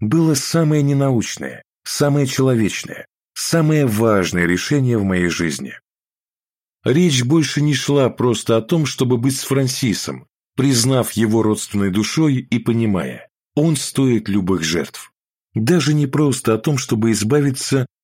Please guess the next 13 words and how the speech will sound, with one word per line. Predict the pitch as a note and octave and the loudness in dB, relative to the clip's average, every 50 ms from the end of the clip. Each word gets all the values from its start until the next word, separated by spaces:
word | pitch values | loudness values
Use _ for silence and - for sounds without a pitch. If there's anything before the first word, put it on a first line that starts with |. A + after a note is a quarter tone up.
| _ - | _ -2
от | - A2 - | -2 -2 -2
впечатляющих | - - B2+ G#2+ - A#2 - A#2 A#2 A#2 A2 G#2 F#2+ E2+ - - G2 F2+ | -4 -6 -4 -4 -4 -2 0 2 4 4 4 4 2 2 0 -2 -2 -2
защитных | F2 F#2+ G#2 G2 - - G#2+ F#2 - G2 F2 - | 0 0 -2 -2 -2 -2 -4 -2 -2 -4 -4 -2
механизмов, | G#2 G2 - G#2 G#2+ B2+ C#3+ C3 G2+ F2+ F#2 F2+ - - _ _ _ _ | -2 -2 0 0 0 0 0 0 0 0 -2 -2 -4 -6 _ _ _ _
которые | - A#2+ A2+ A#2 - A2+ G#2 G#2+ G#2+ | -2 -2 -2 0 0 2 2 4 4
я | A#2 C3+ D3+ C3+ | 4 2 2 0
строил | C3+ - - C3 C3+ C3 B2 A2 | -2 -2 -2 0 2 2 2 0
с | - | -2
самого | - - - B2 A#2 A2+ G#2+ G#2 A2+ | -4 -2 -2 0 2 2 2 2 2
детства, | G#2+ F#2+ G2 F2 - - - - D2+ - - - _ _ _ - | 0 0 -2 -2 -4 -6 -10 -8 -10 -10 -10 -12 _ _ _ -8
добровольно | G2 G2 C3 C3 B2 D3 D#3 C#3+ D#3+ F3 D#3+ D#3 D3+ | -2 0 0 2 2 2 2 2 2 2 2 2 0
стать | C3+ - - C#3+ B2+ C3 C3 | -2 -2 -2 -2 -2 0 0
уязвимым, | B2+ B2+ A#2 G#2 G#2 G2+ F#2+ F2 C#2+ C2+ B1+ - | 0 0 0 0 0 0 0 -2 -2 -4 -8 -10